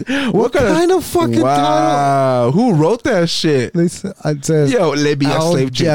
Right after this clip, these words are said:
Speaker 1: They sell
Speaker 2: Jazeera.
Speaker 1: Africans over there. Like, how professional is that?
Speaker 2: This was two years ago. You know what? That's crazy. There's nothing newer.
Speaker 1: They probably are not reporting it.
Speaker 2: Is newer a word?
Speaker 1: I think so.
Speaker 2: I'm so illiterate.
Speaker 1: Or more new.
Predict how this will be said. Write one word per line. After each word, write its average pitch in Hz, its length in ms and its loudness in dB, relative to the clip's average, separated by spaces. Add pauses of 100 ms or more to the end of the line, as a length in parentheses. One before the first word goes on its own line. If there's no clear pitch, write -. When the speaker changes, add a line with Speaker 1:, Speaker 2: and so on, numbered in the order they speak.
Speaker 1:
They 147 160 0
sell 170 280 2
Speaker 2:
Jazeera. - 180 2
Speaker 1:
Africans 165 420 -2
over 120 200 0
there. 110 300 -4 (460)
Like, 180 220 -2
how 165 180 -2
professional 240 580 -2
is 170 220 0
that? 175 380 -2 (920)
Speaker 2:
This 120 140 -4
was 120 140 -2
two - 180 -4
years 113 340 0
ago. 104 280 -6 (640)
You 139 100 -2
know 175 100 0
what? 185 160 -2
That's 190 140 -2
crazy. 175 360 -2
There's 131 160 -2
nothing 151 420 -4
newer. 123 480 -4 (680)
Speaker 1:
They 110 80 -8
probably 113 280 -4
are 113 100 -2
not 107 140 -4
reporting 117 420 -6
it. 113 80 -6
Speaker 2:
Is 147 80 -4
newer 240 400 2
a 247 60 0
word? 247 360 0 (1120)
Speaker 1:
I - 60 -20
think - 240 -16
so. - 180 -14
Speaker 2:
I'm 190 120 -4
so 143 220 -2
illiterate. 113 680 -2
Speaker 1:
Or 117 140 -2
more 123 200 0
new. 120 380 -2